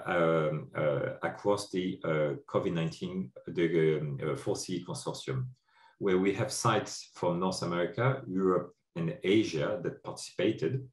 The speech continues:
And those twenty-seven hospitals were grouped by different aggregators, what we called the sites. And what's really interesting is the fact that based on the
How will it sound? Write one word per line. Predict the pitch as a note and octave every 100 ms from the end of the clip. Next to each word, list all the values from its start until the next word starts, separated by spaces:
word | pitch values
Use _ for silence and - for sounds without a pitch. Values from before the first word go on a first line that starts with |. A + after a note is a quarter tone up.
| _ _ _ _ - - _ -
And | G2+ G2+ F#2+ - - -
those | A2+ A2 G#2 G2 - - -
twenty-seven | E3+ D3 C3+ C3 A2+ G2
hospitals | - C3 - - F#2+ C#3+ - - _ _ -
were | G2 F#2+
grouped | G#2 B2+ C#3 - - -
by | - F2
different | - A2 B2+ - - G2 F2 E2 - -
aggregators, | F2 F2+ D#2+ F#2+ - - D2 -
what | E2+ E2
we | F2+
called | E2+ - F#2 E2+ - _ _ _ _
the | - E2
sites. | - A2+ - - - _ _ _ - - _ -
And | G2+ G2+ G2+
what's | B2+ B2+ - -
really | - G2 D3
interesting | C3+ - - D3+ - F#2+ D3 - -
is | G#2 F#2
the | -
fact | B2 A#2
that | F#2+ F2 - - F#2+
based | A#2 C3+ B2+
on | A2 G#2
the | F#2+ F#2+ F2+